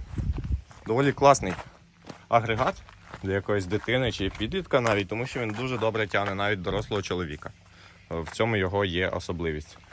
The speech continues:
У нас коробка автомат, реалізована вона системою варіатор.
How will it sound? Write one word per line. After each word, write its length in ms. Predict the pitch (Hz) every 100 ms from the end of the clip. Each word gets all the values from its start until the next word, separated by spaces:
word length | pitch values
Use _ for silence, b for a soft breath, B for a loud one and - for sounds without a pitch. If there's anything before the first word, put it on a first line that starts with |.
| B -
У 40 | 98
нас 160 | 101
коробка 500 | - 113 95 - 87 - -
автомат, 400 | 98 - 90 151 - - - B B -
реалізована 680 | 107 113 117 117 107 87
вона 280 | 85 87 85
системою 480 | - - 101 85 85
варіатор. 580 | 123 156 113 147 -